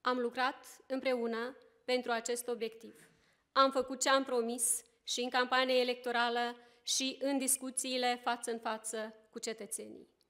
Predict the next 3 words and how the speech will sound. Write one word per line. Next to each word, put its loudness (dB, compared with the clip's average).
Majorarea 4
pensiilor, 0
salariilor, -2